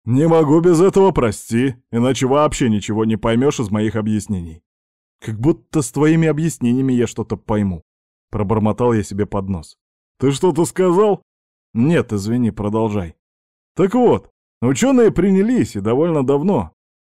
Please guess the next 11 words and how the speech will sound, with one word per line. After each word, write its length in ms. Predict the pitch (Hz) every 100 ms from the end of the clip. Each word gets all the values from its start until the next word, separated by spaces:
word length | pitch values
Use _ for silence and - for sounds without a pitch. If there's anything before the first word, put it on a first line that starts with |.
| _
за 220 | 104 113
изучение 480 | 139 147 151 240 220
устройства 540 | 143 - 175 170 147 123
мозга 360 | 120 131 135
человека 580 | 117 120 113 135 175 113
и 40 |
таких 380 | 104 110 143 131
явлений, 420 | 127 123 160 139
как 300 | 107 110 - _ _
сознание, 800 | - 135 120 107 156 156 120 90
подсознание, 1000 | - 123 117 131 120 135 156 139 104 90